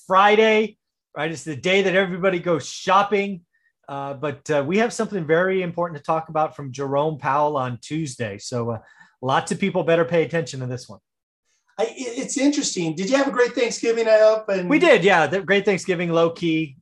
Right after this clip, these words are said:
Speaker 1: Um, you know, our daughter comes home for Christmas, so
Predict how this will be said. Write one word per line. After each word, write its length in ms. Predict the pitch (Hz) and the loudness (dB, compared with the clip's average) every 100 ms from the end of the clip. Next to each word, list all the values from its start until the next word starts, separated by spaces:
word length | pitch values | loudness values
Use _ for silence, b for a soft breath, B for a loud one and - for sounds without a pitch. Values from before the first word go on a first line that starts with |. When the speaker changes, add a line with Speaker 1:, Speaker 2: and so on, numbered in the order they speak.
| - | -10
Speaker 1:
Um, 520 | 139 131 131 131 - | -8 -6 -6 -8 -10
you 100 | 143 | -6
know, 80 | 139 | -4
our 260 | 151 147 151 | 0 0 2
daughter 320 | 151 147 143 | 2 2 0
comes 300 | 135 139 123 | -4 -8 -4
home 180 | 139 127 | -6 -6
for 160 | 131 | -8
Christmas, 580 | 123 143 123 - 127 - _ b b | -6 -6 -6 -6 -8 -8 _ b b
so 360 | 151 139 127 | -2 -2 -4